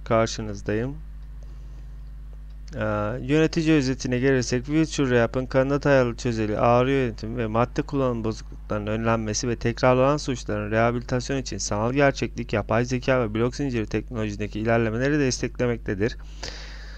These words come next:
Virtual Rehab'da, e, yenilik ve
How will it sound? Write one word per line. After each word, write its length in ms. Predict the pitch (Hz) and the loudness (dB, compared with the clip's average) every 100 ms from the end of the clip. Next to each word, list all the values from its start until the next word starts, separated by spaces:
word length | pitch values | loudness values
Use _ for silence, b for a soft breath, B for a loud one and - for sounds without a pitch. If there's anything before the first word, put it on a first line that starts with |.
| B B - | B B -4
Virtual 400 | 131 156 - 160 | 4 4 6 6
Rehab'da, 560 | 143 131 123 135 139 135 | 8 6 6 6 6 6
e, 800 | 120 120 120 120 - - - 139 | 4 4 4 2 -2 -14 -10 -2
yenilik 460 | 131 139 143 151 143 | 2 4 4 0 2
ve 200 | 139 | 2